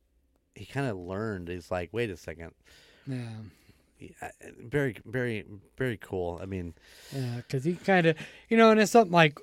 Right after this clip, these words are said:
Speaker 2: you know, and we'll get into the, each one of these kids are basically a product of what their parents have made them.
Speaker 1: Absolutely.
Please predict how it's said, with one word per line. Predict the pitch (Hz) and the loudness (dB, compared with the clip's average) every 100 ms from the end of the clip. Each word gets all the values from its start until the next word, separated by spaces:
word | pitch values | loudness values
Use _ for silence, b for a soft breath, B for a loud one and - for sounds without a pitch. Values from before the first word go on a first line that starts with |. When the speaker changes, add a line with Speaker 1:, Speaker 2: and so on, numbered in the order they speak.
| - | -8
Speaker 2:
you | 143 | 0
know, | 131 123 | 2 2
and | 143 | 2
we'll | 135 | 2
get | 135 | 2
into | 131 131 131 135 127 120 | 2 0 -2 0 0 0
the, | 123 123 123 - b b b b - | -2 -2 -4 -12 b b b b 0
each | 220 226 180 | 2 4 4
one | 170 185 | 4 6
of | 180 | 6
these | 185 190 196 170 - _ _ _ _ _ _ _ 156 151 156 | 6 8 6 2 -6 _ _ _ _ _ _ _ -10 -8 -10
kids | - 220 226 175 143 135 | -4 2 2 2 -2 -4
are | 151 143 143 151 143 | -2 0 0 -4 0
basically | 160 240 - - 175 160 | 2 2 0 -2 0 2
a | 160 156 156 143 _ _ _ _ _ - | 2 2 0 -2 _ _ _ _ _ -4
product | - 185 165 147 - | 2 4 4 0 0
of | 139 | 0
what | 143 | 2
their | 143 | 0
parents | 123 143 131 117 123 | -2 -2 -2 -4 -8
have | 117 | -6
made | 123 117 107 | -6 -6 -10
them. | 101 101 101 - | -18 -18 -20 -12
Speaker 1:
Absolutely. | 101 90 - 90 87 82 | -10 -10 -10 -8 -6 -6